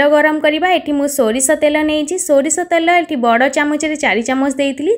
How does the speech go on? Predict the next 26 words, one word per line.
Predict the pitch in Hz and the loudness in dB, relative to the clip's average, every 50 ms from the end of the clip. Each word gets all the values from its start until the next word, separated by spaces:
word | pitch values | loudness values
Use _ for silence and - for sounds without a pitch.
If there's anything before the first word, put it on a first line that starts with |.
| - - | 0 0
ତେଲ | 269 262 285 330 381 | 0 2 2 2 2
ଭଲ | 370 359 359 359 349 349 | 2 2 2 2 4 2
ଭାବରେ | 359 359 359 359 370 359 339 | 2 2 2 0 0 0 0
ଗରମ | 269 254 240 233 262 294 311 311 | 0 2 2 4 2 2 2 0
ହେଇଗଲା | 311 311 311 311 | 0 0 0 0
ପରେ | 311 311 320 370 415 370 | 0 -2 -2 -2 0 0
ଏବେ | 262 240 302 359 | 0 -2 -2 0
ମାଛକୁ | 339 262 208 208 - - 262 254 302 277 | 0 0 0 0 -4 -6 -4 -4 -2 -2
ଦେଇଦେବା। | 226 190 185 180 180 175 185 190 - - - - - - - - - - | -2 -4 -4 -4 -4 -4 -4 -4 -6 -8 -12 -18 -20 -20 -20 -18 -6 -2
ଆମକୁ | - 262 285 294 320 330 339 339 | 0 2 2 2 2 0 0 0
ଯେତିକି | 262 269 254 254 - 311 302 320 | 0 0 0 0 -2 -2 -2 0
ଜାଗା | 254 262 240 226 220 247 269 277 | 2 2 2 2 2 2 2 4
ହବ, | 277 285 302 | 4 2 2
ମାନେ, | 302 294 277 277 269 | 2 0 0 -2 -4
କଡ଼େଇରେ, | 262 254 233 220 226 233 247 247 330 480 523 - | -2 -2 0 0 0 0 -2 -2 -4 -6 -6 -6
ସେତିକି | - - 269 - 285 262 294 | -6 -6 -6 -6 -6 -4 -2
ଆମେ | 277 277 311 381 | -2 -2 -2 0
ମାଛ | 339 226 220 214 - 302 311 254 233 | 0 0 0 -2 -2 -4 -2 0 0
ଦେଇଦେବା। | 190 185 180 185 175 - 170 - - - _ _ _ _ - _ - | -2 -2 -2 -4 -6 -6 -8 -10 -12 -14 _ _ _ _ -20 _ -6
ଆଉ | - 240 247 | -2 0 0
ମନେ | 233 226 226 240 269 294 | 2 2 2 2 2 2
ରଖିବେ, | 320 339 339 339 - 370 381 403 403 403 - | 4 2 2 2 0 0 0 0 -2 -4 -2
ଫ୍ଲେମ୍ଟାକୁ | 269 247 240 247 262 254 269 269 262 285 | 0 2 2 2 2 0 0 0 0 -2
ହାଇ | 233 214 233 226 226 254 | -2 -2 0 0 0 0
କରିବେ, | 254 - 277 277 285 285 320 339 | 0 -2 -2 -2 -2 -2 -2 -2
ଲୋ | 302 254 220 233 | 0 0 2 2